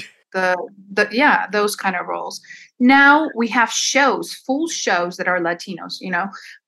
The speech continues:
Speaker 2: but they're getting canceled. So you have Gentified, which I cast, it got canceled. Uh, Gordita Chronicles that just came out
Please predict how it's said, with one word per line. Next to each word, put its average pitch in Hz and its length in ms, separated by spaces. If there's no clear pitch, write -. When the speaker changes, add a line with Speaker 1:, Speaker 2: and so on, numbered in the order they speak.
Speaker 2:
but 269 140
they're 269 160
getting 254 280
canceled. 370 520
So 220 240
you 202 180
have 202 200
Gentified, 240 760
which - 380
I 190 120
cast, 185 500
it 220 120
got 202 200
canceled. - 460
Uh, 196 640
Gordita 202 420
Chronicles 285 460
that 254 200
just 269 220
came 254 220
out 254 220